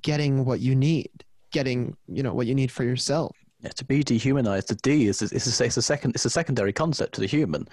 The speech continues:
Speaker 1: Mm-hmm.
Speaker 2: So it implies, it implies a fall in the very biblical sense. So you can't actually be less than human. You can only be a fallen human. And don't worry, if we've, with the right amount of, of, of work and public service, we c-,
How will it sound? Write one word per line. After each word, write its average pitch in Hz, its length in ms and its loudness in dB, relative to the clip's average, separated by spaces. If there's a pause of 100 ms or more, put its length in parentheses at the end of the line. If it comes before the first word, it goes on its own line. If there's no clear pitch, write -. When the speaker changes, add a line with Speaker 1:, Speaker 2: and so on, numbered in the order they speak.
(120)
Speaker 1:
Mm-hmm. 151 160 0
Speaker 2:
So 180 160 0
it 87 100 0
implies, 120 640 2
it - 80 -2
implies 180 320 0
a 123 60 0
fall 151 440 0
in 120 120 0
the 107 80 0
very 110 180 0
biblical 101 400 -4
sense. - 480 -4 (480)
So - 200 -4
you 110 160 4
can't 127 220 0
actually 113 220 2
be 113 60 4
less 113 180 2
than 107 140 -2
human. 98 260 0
You 104 60 -2
can 107 100 0
only 104 160 2
be 104 140 0
a 98 80 2
fallen 104 420 2
human. 87 420 -2 (720)
And 110 80 0
don't 117 180 0
worry, 98 260 2
if 92 120 0
we've, 107 120 0
with 110 220 0
the 110 100 0
right 117 220 2
amount 107 320 0
of, 95 320 -2
of, 95 340 -4
of - 340 -8
work 110 360 0
and 98 140 -2
public 117 320 0
service, 95 480 0 (420)
we 160 120 2
c-, - 40 -4